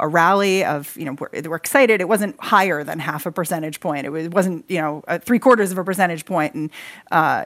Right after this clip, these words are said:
you know, we seemed to rally a little bit. But then the next day, I think the market kind of started to grapple with how are we gonna really get inflation under control and just what a big job this is to do, how to, you know,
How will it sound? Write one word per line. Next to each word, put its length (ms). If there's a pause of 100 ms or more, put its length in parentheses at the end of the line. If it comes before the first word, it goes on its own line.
you 80
know, 40
we 80
seemed 200
to 80
rally 320
a 80
little 180
bit. 240
But 80
then 140
the 80
next 280
day, 240
I 60
think 400
the 160
market 380
kind 180
of 320 (380)
started 560
to 40
grapple 320
with 140
how 260
are 140
we 100
gonna 240
really 320
get 220
inflation 560
under 180
control 460
and 80
just 160
what 140
a 60
big 440
job 400
this 260
is 340
to 120
do, 380 (420)
how 160
to, 260
you 100
know, 100